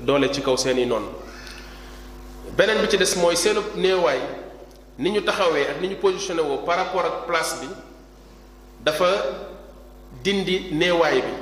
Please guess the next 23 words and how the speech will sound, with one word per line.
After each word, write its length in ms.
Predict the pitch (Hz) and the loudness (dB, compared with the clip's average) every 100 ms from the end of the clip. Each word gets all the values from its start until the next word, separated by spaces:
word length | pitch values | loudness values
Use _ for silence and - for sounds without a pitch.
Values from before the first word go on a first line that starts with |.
| - 117 | -8 -6
maanaam 140 | 117 | -4
dafa 180 | 127 165 | -2 -2
tax 260 | 165 - | -2 -4
néewaay 360 | 131 165 156 147 | -2 2 2 0
bi, 80 | 139 135 | -2 -4
ndax 140 | 151 - - | -4 -4 -4
tey 140 | 151 | -4
fi 120 | - | -4
mu 60 | 180 | -2
nekk 180 | 170 160 143 | 0 0 -4
nii, 120 | 107 - - - - - - - - - 113 | -6 -10 -16 -18 -20 -20 -20 -20 -20 -8 0
boo 100 | 170 | 2
jëloon 440 | 170 175 151 147 - - - - - - - | 4 4 4 2 -4 -10 -14 -18 -20 -20 -2
vingt 180 | 165 170 | 0 2
personnes, 440 | 170 165 147 113 98 - - - | 2 2 0 -2 -4 -10 -16 -6
ñu 80 | 120 | 0
war 100 | 147 | 2
a 40 | 156 | 2
xeex 180 | 156 - | 0 -4
ak 220 | - - | -6 0
deux 120 | 185 | 2
cents 240 | 202 196 170 | 2 2 2
personnes 380 | 165 - 143 | 2 2 -2